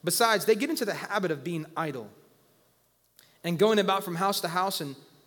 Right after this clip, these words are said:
not only doing, do they become idlers, but they also become busybodies who talk nonsense, saying things that they ought not to."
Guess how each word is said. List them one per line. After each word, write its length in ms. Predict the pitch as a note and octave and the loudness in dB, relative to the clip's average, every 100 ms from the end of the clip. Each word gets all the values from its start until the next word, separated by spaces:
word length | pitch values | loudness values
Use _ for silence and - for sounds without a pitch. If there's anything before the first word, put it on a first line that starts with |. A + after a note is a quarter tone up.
| - | 0
not 160 | E3+ G3+ | 4 4
only 160 | G3 | 4
doing, 400 | E3 F3 F#3 E3+ - - - - | 4 2 2 0 -6 -16 -20 -6
do 80 | F3 | 0
they 120 | F3+ | 2
become 300 | E3+ E3+ E3+ | 0 0 2
idlers, 420 | E3 F#3 E3+ F3+ | 2 4 4 2
but 120 | D#3 | 0
they 80 | D#3+ | -2
also 200 | E3+ E3+ | -2 -2
become 340 | E3 D#3 E3+ D3+ | -6 -6 -4 -2
busybodies 680 | E3+ E3 D#3+ D#3+ D#3 C3+ | -2 -2 -2 -2 -2 -6
who 80 | D#3 | -10
talk 340 | D3+ D#3+ D3+ | -8 -8 -8
nonsense, 560 | D3+ D#3+ D#3 - C3+ - | -6 -4 -4 -8 -10 -10
saying 240 | D#3 D3 | -8 -8
things 320 | C#3+ D3 C#3 C3 | -10 -12 -12 -12
that 120 | B2+ | -6
they 120 | C#3+ | -4
ought 220 | C3+ C3+ | -4 -4
not 220 | C#3 B2+ | -8 -12
to." 140 | - | -14